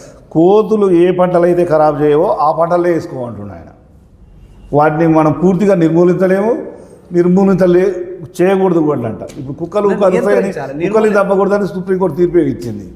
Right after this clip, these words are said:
Speaker 2: నిర్మూలన చేయమంటలే, నియంత్రణ చేయాలి. నియంత్రణ చేయాలంటే ప్రజలు కూడా మా దృష్టికి ఏమంటున్నారు?
Speaker 1: నియంత్రణ చేయాలంటే ఫారెస్ట్ ల్యాండ్ తగ్గిపోతుంది, ఫారెస్ట్ ల్యాండ్ వల్ల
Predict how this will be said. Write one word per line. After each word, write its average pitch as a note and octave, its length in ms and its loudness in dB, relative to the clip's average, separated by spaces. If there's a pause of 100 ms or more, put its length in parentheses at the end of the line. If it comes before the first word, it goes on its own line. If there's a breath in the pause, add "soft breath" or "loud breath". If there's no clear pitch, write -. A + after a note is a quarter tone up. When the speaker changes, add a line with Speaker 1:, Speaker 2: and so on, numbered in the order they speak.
Speaker 2:
నిర్మూలన A3+ 520 -2
చేయమంటలే, D#3+ 420 -4
నియంత్రణ G3 560 0
చేయాలి. C#3+ 340 -2
నియంత్రణ A3+ 300 0
చేయాలంటే F#3 500 0
ప్రజలు G#3+ 360 -2
కూడా A3 140 2
మా F#3 120 0
దృష్టికి E3+ 400 -10
ఏమంటున్నారు? D#3+ 520 -6
Speaker 1:
నియంత్రణ G#3 540 2
చేయాలంటే F#3 520 0
ఫారెస్ట్ F3+ 420 0
ల్యాండ్ F3 240 0
తగ్గిపోతుంది, D#3+ 640 -2
ఫారెస్ట్ E3 440 -2
ల్యాండ్ D3+ 260 -2
వల్ల D3+ 400 0